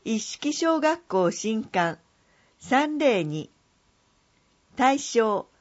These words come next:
町在住在勤で、ゼロから二歳児を育てる母親。抱っこひもで参加可能な人。費用、無料。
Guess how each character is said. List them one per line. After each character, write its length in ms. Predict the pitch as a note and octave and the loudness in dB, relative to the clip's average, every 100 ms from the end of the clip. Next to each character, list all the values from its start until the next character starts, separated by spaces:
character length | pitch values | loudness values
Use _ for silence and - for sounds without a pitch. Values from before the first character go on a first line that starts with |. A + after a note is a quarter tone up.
| _ _ - | _ _ -4
町 540 | G3 A3 - C#4+ - - | 0 0 -2 -8 -8 -6
在 320 | E3 A#3+ C#4+ | 0 2 2
住 300 | C4 C4+ C4 | -2 -2 0
在 280 | F#3 A3+ D#4 | 2 2 2
勤 300 | - A#3 G#3+ | -4 -6 -2
で、 260 | G#3 G3+ _ _ _ _ _ - | 0 -2 _ _ _ _ _ -8
ゼ 200 | F3+ D#4 | 0 2
ロ 120 | D#4+ | 2
か 200 | D4+ F#3+ | 0 2
ら 160 | E3+ - | 2 2
二 160 | F#3+ G#3 | -2 -2
歳 300 | D#4 E4 C#4 | 2 2 2
児 160 | A3+ | 0
を 80 | F#3+ | 0
育 320 | F#3+ F#3+ A#3+ | 0 0 0
て 120 | C#4+ | 2
る 120 | B3+ G3 | 0 0
母 340 | E3+ G3 F#3+ | -4 0 2
親。 320 | F3+ E3+ D#3 _ _ _ _ _ _ _ _ _ - | 2 2 -2 _ _ _ _ _ _ _ _ _ -2
抱 180 | G#3 | 0
っ 60 | A3 | 0
こ 140 | D4 D#4+ | -6 -4
ひ 120 | D4+ | 0
も 140 | C4+ | 0
で 140 | F#3 C4 | 0 0
参 260 | A3+ C#4 | 0 -2
加 160 | D4 D4 | -2 -4
可 160 | A#3+ | -2
能 240 | A3+ A3+ A3 | 0 0 0
な 140 | G3+ | -2
人。 420 | A3+ - F3 D#3+ _ _ _ _ _ _ _ _ _ _ _ _ | -4 -6 -4 -4 _ _ _ _ _ _ _ _ _ _ _ _
費 220 | C#4+ D4 | -4 0
用、 320 | C4 D#3+ D3 _ - | 2 2 -2 _ -6
無 180 | F3+ F#3 | -2 2
料。 420 | A3 A3 G3 | 2 2 0